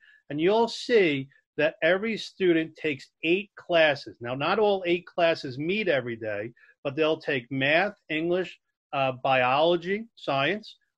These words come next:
world language, I'll come back to that, world history, religion, and then in the common period, which is a term we use, uh,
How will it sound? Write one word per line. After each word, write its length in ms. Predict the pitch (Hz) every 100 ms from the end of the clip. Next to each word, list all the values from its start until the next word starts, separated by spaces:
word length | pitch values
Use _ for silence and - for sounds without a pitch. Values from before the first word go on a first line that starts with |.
| -
world 340 | 131 175 202
language, 460 | 175 160 165 190 180
I'll 100 | 135
come 220 | 147 139
back 260 | 139 139
to 80 | 156
that, 220 | 165 170 - -
world 280 | 151 190
history, 580 | - 226 226 - 160 147 _ _ -
religion, 800 | 151 180 233 240 147 120 127 143 _ _ _
and 180 | 156 170
then 200 | 208 226
in 140 | 214
the 80 | 190
common 580 | - - 196 233 220 160
period, 340 | - 139 139
which 120 | 131
is 100 | 147
a 60 | 139
term 360 | 139 180 175 165
we 100 | 160
use, 500 | 156 147 147 135 - _ _ -
uh, 220 | 143 139